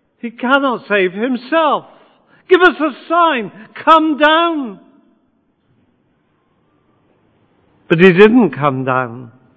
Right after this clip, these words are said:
though the Jews asked for a sign. You see, a crucified Savior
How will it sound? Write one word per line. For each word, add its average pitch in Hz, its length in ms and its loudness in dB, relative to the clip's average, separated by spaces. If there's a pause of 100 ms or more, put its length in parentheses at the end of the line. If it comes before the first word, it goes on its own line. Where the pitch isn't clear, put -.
(400)
though 170 180 8
the 170 160 6
Jews 196 580 4
asked 196 640 -4
for 180 460 -4 (360)
a 175 140 -12 (280)
sign. 120 760 -4 (1500)
You 175 160 4
see, 196 600 4 (420)
a 202 140 4
crucified 214 1080 2 (220)
Savior 147 680 -2